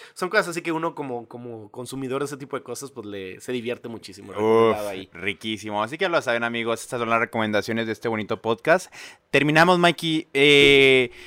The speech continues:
Speaker 2: seguramente quiero que vuelvas, seguramente si, si nos das la oportunidad, tienes que volver
Speaker 1: Sé
Speaker 2: a
Speaker 1: que no
Speaker 2: algún
Speaker 1: soy la
Speaker 2: punto.
Speaker 1: persona más graciosa,
Speaker 2: ¿No?
Speaker 1: eh, mi conversación es más seriezona, si lo quieres ver así, seguramente tendrás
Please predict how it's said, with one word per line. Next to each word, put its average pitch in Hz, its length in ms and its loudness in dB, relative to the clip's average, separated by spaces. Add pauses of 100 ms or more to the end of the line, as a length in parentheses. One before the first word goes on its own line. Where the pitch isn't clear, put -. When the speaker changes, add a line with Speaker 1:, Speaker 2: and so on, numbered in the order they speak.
(120)
Speaker 2:
seguramente 180 760 6
quiero 170 240 2
que 165 120 0
vuelvas, 143 380 2
seguramente 143 600 -4
si, 123 180 -8
si 127 120 -8
nos 123 140 -2
das 123 140 4
la 147 80 2
oportunidad, 120 560 -2
tienes 131 180 -2
que 165 80 -2
volver 127 240 4
Speaker 1:
Sé 139 40 8
Speaker 2:
a 139 40 8
Speaker 1:
que 139 60 6
no 131 60 8
Speaker 2:
algún 127 140 4
Speaker 1:
soy 190 160 0
la 139 80 4
Speaker 2:
punto. 139 140 0
Speaker 1:
persona 165 320 0
más 165 600 -2
graciosa, 151 1040 -2
Speaker 2:
¿No? 127 160 -2
Speaker 1:
eh, - 20 -4
mi 131 220 -10
conversación 123 720 -10
es 139 140 -8
más 143 260 -4
seriezona, 165 580 -8
si 190 100 -12
lo 156 100 -10
quieres 170 200 -8
ver 165 100 -4
así, 190 200 -10
seguramente 151 540 -8
tendrás 123 480 -8